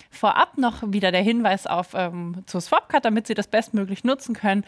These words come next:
Zum einen wieder der Hinweis, schauen Sie sich gerne die Partnerangebote und die Partner-Area an. Da gibt's eine Menge zu entdecken und auch die Möglichkeit, in kurzen Calls unsere Partner kennenzulernen.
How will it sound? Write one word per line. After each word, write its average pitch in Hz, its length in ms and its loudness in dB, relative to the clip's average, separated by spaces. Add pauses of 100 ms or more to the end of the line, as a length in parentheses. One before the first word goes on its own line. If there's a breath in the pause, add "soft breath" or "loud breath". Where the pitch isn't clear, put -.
(280 loud breath)
Zum 214 220 -2
einen 208 380 2
wieder 190 120 -2
der 185 120 0
Hinweis, 190 580 0
schauen 202 240 2
Sie 214 100 -6
sich 190 200 -6
gerne 202 240 2
die 190 80 0
Partnerangebote 226 840 0
und 196 160 -2
die 185 120 -2
Partner-Area 202 840 2
an. 202 200 0 (260 loud breath)
Da 190 140 4
gibt's 208 280 -6
eine 202 80 0
Menge 233 240 2
zu - 140 -4
entdecken 226 340 0
und 196 120 -4
auch - 160 -2
die 208 100 -2
Möglichkeit, 190 600 -2
in 202 200 0
kurzen 247 400 -2
Calls 185 460 0 (260 loud breath)
unsere 208 400 2
Partner 175 400 -6
kennenzulernen. 285 840 -2